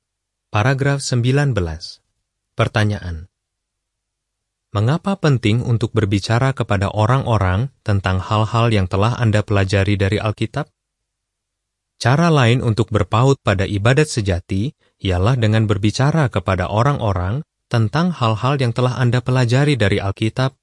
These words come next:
bersama saksi-saksi Yehua. Banyak orang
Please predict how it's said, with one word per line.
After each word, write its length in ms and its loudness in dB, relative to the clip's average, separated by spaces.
bersama 480 0
saksi-saksi 960 -2
Yehua. 320 -4
Banyak 320 0
orang 480 -2